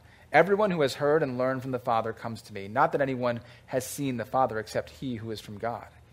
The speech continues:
He has seen the Father." There's so much here that we're not even gonna touch, guys. This is like,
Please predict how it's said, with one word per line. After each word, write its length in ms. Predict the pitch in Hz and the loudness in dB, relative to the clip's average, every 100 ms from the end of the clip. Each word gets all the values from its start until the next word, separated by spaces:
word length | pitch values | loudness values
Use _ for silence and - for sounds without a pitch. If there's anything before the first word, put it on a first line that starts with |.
| - | -20
He 340 | - 151 170 | -8 -4 -4
has 120 | 107 | -4
seen 200 | - 113 | -8 -10
the 60 | 95 | -12
Father." 340 | - 120 107 - - _ - - - - _ | -8 -6 -8 -12 -20 _ -20 -20 -20 -20 _
There's 180 | - 160 | 0 0
so 200 | - 151 | 0 2
much 220 | 123 117 | 2 2
here 100 | - | 0
that 120 | 117 117 | -4 -2
we're 60 | |
not 100 | 113 | -2
even 120 | 107 104 | -2 -6
gonna 100 | 95 | -8
touch, 260 | - - | -8 -6
guys. 300 | 113 104 104 | 0 0 0
This 180 | - 131 | -6 -6
is 140 | 117 | -4
like, 160 | 113 104 | -4 -4